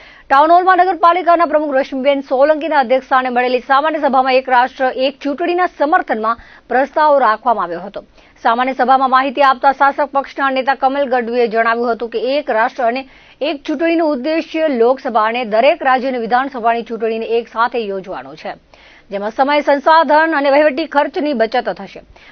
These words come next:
દેશના વિકાસ કાર્યોમાં નિરંતરતા બની રહેશે. એક વખત ચૂંટણીના કારણે ખર્ચમાં ઘટાડો થશે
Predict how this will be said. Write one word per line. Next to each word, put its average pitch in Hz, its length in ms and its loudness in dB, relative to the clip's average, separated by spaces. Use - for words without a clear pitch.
દેશના 214 320 -6
વિકાસ 247 380 0
કાર્યોમાં 254 360 0
નિરંતરતા 285 720 0
બની 240 240 -4
રહેશે. 196 400 -10
એક 320 200 -2
વખત 320 200 0
ચૂંટણીના 311 500 -2
કારણે 277 340 0
ખર્ચમાં 254 480 -4
ઘટાડો 208 380 -4
થશે - 260 -20